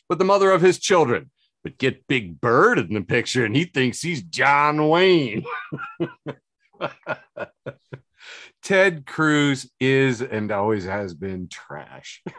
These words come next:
<laughs> Uh, another, uh, lunatic in the, in the news this week was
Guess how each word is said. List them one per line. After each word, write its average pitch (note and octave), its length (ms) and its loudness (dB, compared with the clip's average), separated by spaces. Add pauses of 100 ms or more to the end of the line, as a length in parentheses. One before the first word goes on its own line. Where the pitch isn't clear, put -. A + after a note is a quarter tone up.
(120)
<laughs> - 100 -16 (760)
Uh, B2+ 300 2 (160)
another, F3 540 4
uh, A#2 280 2
lunatic D#3 720 0
in C#3 220 -2
the, A2+ 240 0
in B2 160 -4
the A#2 80 -2
news B2+ 340 -2
this D#3+ 220 -6
week B2 260 -6
was G#2+ 260 -4